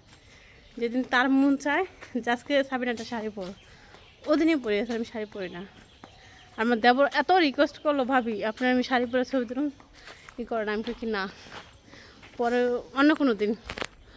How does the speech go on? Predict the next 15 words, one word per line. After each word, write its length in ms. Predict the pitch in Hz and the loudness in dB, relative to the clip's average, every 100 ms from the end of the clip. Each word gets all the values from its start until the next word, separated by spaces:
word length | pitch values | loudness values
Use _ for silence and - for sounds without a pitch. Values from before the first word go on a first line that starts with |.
| - - - 240 | -20 -20 -12 0
বক্সক 360 | 247 - 349 285 | 0 2 0 0
বাহানা 440 | 240 277 294 294 | 4 4 6 4
বাহানা 320 | 277 294 294 | 6 6 6
দিয়া 320 | 247 277 294 403 523 - - - | 4 0 2 2 2 -4 -16 -6
আমি 160 | 247 | -2
বললাম 180 | 262 285 | 0 2
যে, 80 | 277 | 4
"আমি 180 | 269 269 | 2 2
কাজ 240 | 294 302 | 0 0
করি, 200 | - 392 | 0 0
তোরা 240 | 311 262 | 2 0
যা।" 180 | 240 208 - - - - _ | 0 -2 -4 -16 -20 -20 _
তো 80 | 254 | 0
যা 160 | 269 | 0
দেখি 300 | 262 330 302 | 2 2 2